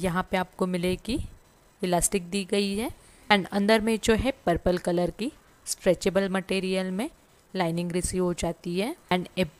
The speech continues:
बहुत, बहुत, बहुत अच्छा dress है। Look वाइज जो है बहुत ही खूबसूरत है, तो इसे भी जो है आप definitely try कर सकते हो। और इस haul का last piece जो मैं आपके साथ share करने वाली हूँ वो है ये बहुत ही beautiful सा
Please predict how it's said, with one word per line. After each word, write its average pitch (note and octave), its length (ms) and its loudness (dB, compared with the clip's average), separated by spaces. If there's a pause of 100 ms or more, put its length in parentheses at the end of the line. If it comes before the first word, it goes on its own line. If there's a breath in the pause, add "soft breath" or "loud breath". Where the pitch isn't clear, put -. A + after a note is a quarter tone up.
बहुत, G#3+ 340 6 (140)
बहुत, G#3 300 8 (120)
बहुत F#3 320 4
अच्छा F#3 260 0
dress F3+ 400 0
है। C4 140 -2 (240 soft breath)
Look A#3 160 8
वाइज A3+ 280 8
जो B3 120 6
है A#3+ 160 4 (180)
बहुत F3+ 360 4
ही F#3+ 60 2
खूबसूरत F3+ 680 6
है, G#3 140 2
तो E3+ 180 2
इसे F3+ 240 4
भी F#3 220 0
जो G3+ 120 6
है G#3 120 4
आप - 220 0
definitely F3 560 -2
try E3+ 180 0
कर F3 140 -2
सकते - 440 -2
हो। F3+ 120 0
और - 320 -2
इस A#3 160 4
haul B3 180 12
का C4 120 6
last F3 420 4
piece F#3 220 0
जो G3 100 2
मैं G3 100 2
आपके F#3+ 220 0
साथ G3 280 2
share E3 240 -2
करने D#3+ 320 -4
वाली D#3+ 300 -4
हूँ G#3+ 220 -6 (300 loud breath)
वो F#3+ 60 12
है F3+ 140 8
ये E3+ 220 2 (200)
बहुत F#3 400 2
ही G#3 60 0
beautiful E3 680 -2
सा G#3+ 200 0